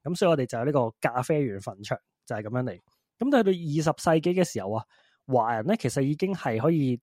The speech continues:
輕鬆地，都唔係輕鬆嘅，即係相對輕鬆地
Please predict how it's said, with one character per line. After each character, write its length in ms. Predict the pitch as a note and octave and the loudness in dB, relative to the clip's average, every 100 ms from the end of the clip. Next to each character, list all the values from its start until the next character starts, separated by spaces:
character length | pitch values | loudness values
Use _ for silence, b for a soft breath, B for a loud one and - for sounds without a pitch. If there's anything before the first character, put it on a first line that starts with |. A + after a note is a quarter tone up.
| - | 0
輕 260 | F#3+ F#3 F#3 | 2 2 4
鬆 300 | F#3 E3+ E3 | 4 4 2
地， 340 | B2 A2 G#2+ _ | 2 2 -6 _
都 100 | G3+ | 2
唔 20 | |
係 120 | C#3 | 4
輕 140 | C#3 D#3 | 0 0
鬆 120 | D#3+ | 2
嘅， 40 | C#3+ | 2
即 60 | E3 | 0
係 20 | |
相 560 | - - F#3 F3+ F#3 | 4 10 12 12 8
對 240 | F#3 D3 C#3 | 8 8 8
輕 180 | D#3+ D#3 | 4 4
鬆 200 | D#3 D3 | 0 0
地 260 | A2 G#2+ | -2 -4